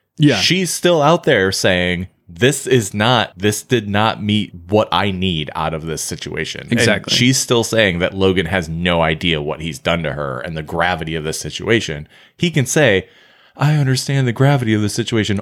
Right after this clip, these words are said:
Speaker 2: all he wants, but until that victim feels like he does, he doesn't.
Speaker 1: Yeah, his agent can put out press release
Speaker 2: Shitty
Speaker 1: after
Speaker 2: ass
Speaker 1: press release,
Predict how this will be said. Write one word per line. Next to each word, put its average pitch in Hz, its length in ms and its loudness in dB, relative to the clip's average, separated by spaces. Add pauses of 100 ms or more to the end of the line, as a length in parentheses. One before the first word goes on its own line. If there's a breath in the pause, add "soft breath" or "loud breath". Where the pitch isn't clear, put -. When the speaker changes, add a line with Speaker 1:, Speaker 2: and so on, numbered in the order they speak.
(120)
Speaker 2:
all 113 220 4
he 110 120 -2
wants, 113 520 -4 (340 soft breath)
but 113 140 2
until 113 300 2
that 127 200 2
victim 131 300 0
feels 175 360 0
like 180 200 2 (160)
he 175 140 2
does, 180 440 0 (160)
he 156 100 4
doesn't. 101 360 -2
Speaker 1:
Yeah, 143 180 2
his 143 180 4
agent 151 320 2
can 123 160 -2
put 123 180 0
out 110 380 -2
press 123 240 0
release 117 220 2
Speaker 2:
Shitty 127 120 2
Speaker 1:
after 127 120 -2
Speaker 2:
ass 151 160 2
Speaker 1:
press 156 260 2
release, 160 80 4